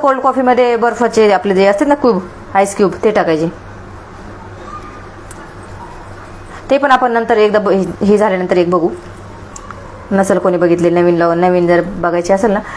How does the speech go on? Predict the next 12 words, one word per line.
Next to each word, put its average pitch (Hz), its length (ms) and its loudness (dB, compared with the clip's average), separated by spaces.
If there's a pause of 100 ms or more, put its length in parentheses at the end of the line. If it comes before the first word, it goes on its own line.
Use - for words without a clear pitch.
(120)
तर 226 100 2
कमेंट 247 340 0
करून 240 180 0
सांगा, 226 220 0
बनवायची 196 380 0
का 190 100 0
कोल्ड 185 200 2
कॉफी 185 200 0
पण. 214 120 0 (1300)
आता 196 160 -2
बनवते 190 460 2
मी 156 140 -4